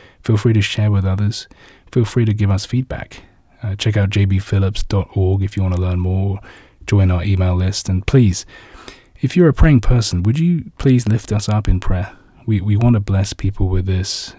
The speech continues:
and we can't do any of this without God at every stage of the journey.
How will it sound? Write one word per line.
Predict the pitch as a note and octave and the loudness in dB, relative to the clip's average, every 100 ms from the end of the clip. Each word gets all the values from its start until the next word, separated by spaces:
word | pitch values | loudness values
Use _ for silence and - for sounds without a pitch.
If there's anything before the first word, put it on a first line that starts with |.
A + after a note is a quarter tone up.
| - | -6
and | G2+ | -4
we | F#2+ | -2
can't | - G#2+ | 0 0
do | F#2+ | 2
any | F#2 G#2 | 4 4
of | F2 | 2
this | D#2 - - - - _ _ _ | -2 -10 -12 -16 -18 _ _ _
without | G2 F2+ F2 F2 | -6 -4 -4 -4
God | F#2 E2+ | -6 -4
at | F2+ | -6
every | F#2 E2 | -6 -8
stage | - E2 E2+ - - | -8 -10 -10 -12 -12
of | F2 | -10
the | E2 | -8
journey. | F2+ E2+ F#2+ | -8 -8 -10